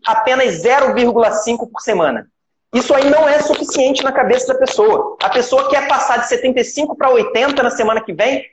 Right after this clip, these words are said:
e depois, na semana seguinte, ela já quer chegar no oitenta e cinco e depois ela só vai manter. Essa é a expectativa da pessoa. E o grande risco é esse. Se isso só ficar na cabeça e não afetar em nada na preparação, não tem problema. Vai só gerar uma ansiedade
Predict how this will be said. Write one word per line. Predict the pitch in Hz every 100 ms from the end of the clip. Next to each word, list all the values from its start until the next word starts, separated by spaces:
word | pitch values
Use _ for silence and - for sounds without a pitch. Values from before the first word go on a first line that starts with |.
| _
e | 247
depois, | 269 269 269
na | 262 262
semana | 262 254 269
seguinte, | 247 220 277
ela | 269
já | 254 269
quer | - 277
chegar | 269 247 240
no | 247
oitenta | 233 233 233
e |
cinco | 233 254 285 269 - _
e | 277
depois | 269 - 269
ela | 269 277
só | 277
vai | 262 269
manter. | 277 269 - 165 - - _
Essa | - 285 -
é |
a |
expectativa | 277 - 262 - 254 - 240
da | 233
pessoa. | 170 254 - 175 123 - - -
E | 262 294 247
o | 262
grande | 214 294 294
risco | 247 277 -
é | 302 233
esse. | 226 - - - _
Se | 285
isso | 320 -
só | 302 294
ficar | 254 247
na | 233
cabeça | - - 196 180 - - - -
e |
não | 220 247
afetar | 269 254 214 220
em | 214
nada | 180 226 214
na | 196
preparação, | - - 196 151 - 247 208 - _ -
não | 285
tem | 269 269
problema. | 294 240 196 143
Vai | - 208
só | 247
gerar | 247 247 240
uma | 233
ansiedade | 226 - 226 185 190 240 -